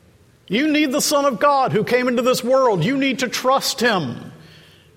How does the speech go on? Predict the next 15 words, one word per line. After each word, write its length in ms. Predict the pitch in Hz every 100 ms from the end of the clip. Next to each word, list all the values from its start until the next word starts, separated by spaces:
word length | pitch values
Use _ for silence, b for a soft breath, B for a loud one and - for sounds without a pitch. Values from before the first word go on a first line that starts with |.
| _
And 220 | - 160 139
bow, 420 | 190 277 233 127
bow 380 | 139 180 226 240
now, 680 | 214 220 240 156 - - - - _ _ _ _ _ _ _
for 80 | 143
the 100 | 165
day 200 | 190 185
is 120 | 160
coming 320 | 185 180 170
in 140 | 160
which 260 | 156 156 -
every 300 | 165 156 151
knee 180 | 147 143
will 240 | 143 139
bow. 400 | 127 123 - -